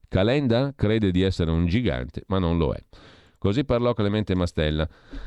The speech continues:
Chiudiamo con gli ospedali infetti. È un pezzo di Fabio Amendolara, pagina dieci e undici.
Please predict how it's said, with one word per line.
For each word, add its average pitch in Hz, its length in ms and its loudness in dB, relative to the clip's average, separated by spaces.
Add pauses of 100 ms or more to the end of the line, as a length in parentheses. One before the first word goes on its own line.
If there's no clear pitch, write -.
(100)
Chiudiamo 104 580 2
con 90 320 0
gli 95 180 0
ospedali 113 640 0
infetti. 82 840 -2
È 101 120 -4
un 104 120 -2
pezzo 107 280 -2
di 85 100 0
Fabio 95 300 0
Amendolara, 101 640 2
pagina 92 420 0
dieci 87 400 0
e - 20 2
undici. 85 640 0